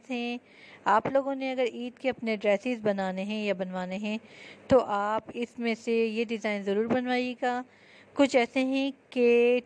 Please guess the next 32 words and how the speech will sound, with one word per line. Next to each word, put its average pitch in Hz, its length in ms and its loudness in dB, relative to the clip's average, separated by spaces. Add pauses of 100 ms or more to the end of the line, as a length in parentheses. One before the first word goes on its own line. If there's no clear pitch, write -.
टिश्यू 277 260 -2
फैब्रिक 269 380 0
लगाकर 254 300 -2
डिज़ाइन 240 340 -4
हुए 247 160 0
हुए 233 100 -4
हैं, 254 120 -6
कुछ 254 240 -8
हैं 254 180 -2 (500)
जो 240 160 8
कि 247 240 2
ऑर्गेन्जा 214 440 2
लगाकर 208 400 -2
भी 220 120 -6
डिज़ाइनिंग 202 440 -6
हुई 208 180 0
हुई 208 160 -2
है। 208 260 0 (460)
आप 214 220 4
लोग 226 220 -2
डोरी 214 240 0
के 233 120 -4
साथ 226 220 0
डिज़ाइनिंग 208 460 -6
कर 202 140 -2
लें, 196 240 -2
पाइपिंग 202 380 0
के 226 100 -8
साथ 214 200 0
डिज़ाइनिंग 202 480 -6
कर 196 160 0
लें। 190 280 -6